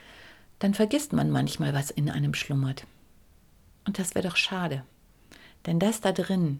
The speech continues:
das möchte so gerne raus. Und von daher, hey, ruf mich an, schreib mir. Und wir holen's ins Leben.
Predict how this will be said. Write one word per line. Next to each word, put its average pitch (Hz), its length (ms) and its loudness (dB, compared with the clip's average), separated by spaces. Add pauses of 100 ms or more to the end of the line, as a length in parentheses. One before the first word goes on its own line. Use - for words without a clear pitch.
das - 200 -10
möchte 135 320 -4
so 160 340 2
gerne 123 480 -2
raus. - 340 -14 (1600)
Und 143 380 -2 (160)
von 147 200 -4
daher, 175 440 0 (920)
hey, - 340 -4 (340)
ruf 285 180 -8
mich - 160 -4
an, 277 200 2 (440)
schreib - 380 0
mir. - 180 0 (1500)
Und 175 140 -2
wir 170 200 -2
holen's 214 440 6
ins - 400 0
Leben. 123 340 -6